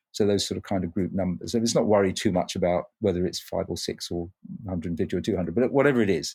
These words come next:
the concept is actually, I think, very interesting. So if I look at the street I live on, which is in London,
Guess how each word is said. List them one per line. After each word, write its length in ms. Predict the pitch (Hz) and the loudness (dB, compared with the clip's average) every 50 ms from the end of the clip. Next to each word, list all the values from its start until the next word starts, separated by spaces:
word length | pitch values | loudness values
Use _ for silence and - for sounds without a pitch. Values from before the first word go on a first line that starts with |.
| - | -8
the 60 | - 120 | -10 -10
concept 500 | - - 131 127 - - - - - - | -2 0 0 0 2 0 -2 -4 -4 -8
is 120 | 80 - | -6 -4
actually, 320 | 90 - - - 87 92 | -4 -6 -4 -6 -4 -4
I 40 | 95 | -2
think, 200 | - - 82 82 | -2 -4 -4 0
very 180 | 98 95 95 117 | 0 2 2 2
interesting. 380 | 147 143 - - - - 92 - _ _ - - - - | 2 0 -2 -6 -6 -8 -10 -12 _ _ -18 -18 -16 -4
So 120 | - - 135 | 2 2 4
if 100 | 120 180 | 6 6
I 80 | 214 | 6
look 160 | 208 - - | 6 4 4
at 80 | 175 - | 2 0
the 60 | - | 0
street 460 | - - - - - 139 117 - - - 104 | -4 -4 -2 0 2 2 2 2 0 0 0
I 80 | 101 | 2
live 240 | 101 101 101 95 - | 4 4 4 2 0
on, 180 | 90 - - - _ _ _ _ _ | -4 -8 -10 -14 _ _ _ _ _
which 160 | 120 117 - | 0 2 2
is 120 | 143 123 | 4 4
in 100 | 135 120 | 4 4
London, 380 | 107 101 87 78 78 - 71 - | 4 4 2 0 -2 -6 -10 -12